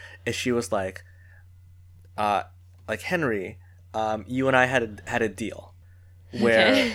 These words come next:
Speaker 2: <laughs>
Speaker 1: um, you, I know that you were very busy when you were, like, in your late twenties, and, um, you didn't want to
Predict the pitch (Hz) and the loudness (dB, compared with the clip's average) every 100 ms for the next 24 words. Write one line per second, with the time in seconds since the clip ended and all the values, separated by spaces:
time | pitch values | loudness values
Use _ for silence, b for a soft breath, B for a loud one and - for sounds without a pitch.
0 | - - 113 110 107 107 - 123 147 127 | -8 -2 2 2 0 -6 -8 -2 -2 -2
1 | - 127 127 127 117 120 107 120 113 110 | -4 -2 0 0 0 -2 2 2 2 2
2 | 123 131 123 120 120 120 120 120 113 110 | -2 0 -2 -2 -2 -2 0 2 0 -2
3 | 117 113 120 123 - 180 131 92 - - | -4 -2 -2 -2 -2 0 0 -4 -10 -14
4 | B B B - 107 107 104 101 90 98 | B B B -10 -6 -4 -6 -10 -10 -6
5 | 104 107 113 104 120 113 110 113 110 92 | -6 -4 -6 -4 -4 -6 -6 -4 -4 -6
6 | - - 117 113 117 | -12 -6 -4 -4 -4